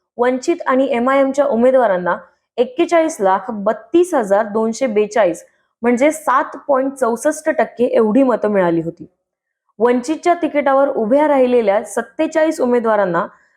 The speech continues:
सदतीस लाख त्रेचाळीस हजार दोनशे एवढी मतं मिळाली. हे महाराष्ट्रातील एकूण मतांच्या सहा पॉइंट ब्याण्णव टक्के आणि वंचितने उमेदवार लढलेल्या सत्तेचाळीस मतदारसंघातील मतांच्या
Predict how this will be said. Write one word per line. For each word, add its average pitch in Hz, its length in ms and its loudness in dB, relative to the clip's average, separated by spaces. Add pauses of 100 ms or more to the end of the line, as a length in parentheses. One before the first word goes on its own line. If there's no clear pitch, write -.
सदतीस 311 540 0
लाख 208 300 0 (100)
त्रेचाळीस 277 520 0
हजार 214 280 0
दोनशे 226 460 0
एवढी 220 440 2
मतं 202 260 2
मिळाली. 156 340 -2 (1000)
हे - 80 4
महाराष्ट्रातील 294 840 2
एकूण 277 320 -2
मतांच्या 233 600 0 (340)
सहा 269 360 0
पॉइंट 277 380 0
ब्याण्णव 220 480 0
टक्के 185 520 -2 (160)
आणि 262 240 2
वंचितने 269 680 -2
उमेदवार 240 500 2
लढलेल्या 202 600 0
सत्तेचाळीस 277 760 -2
मतदारसंघातील 240 960 -2
मतांच्या 220 680 0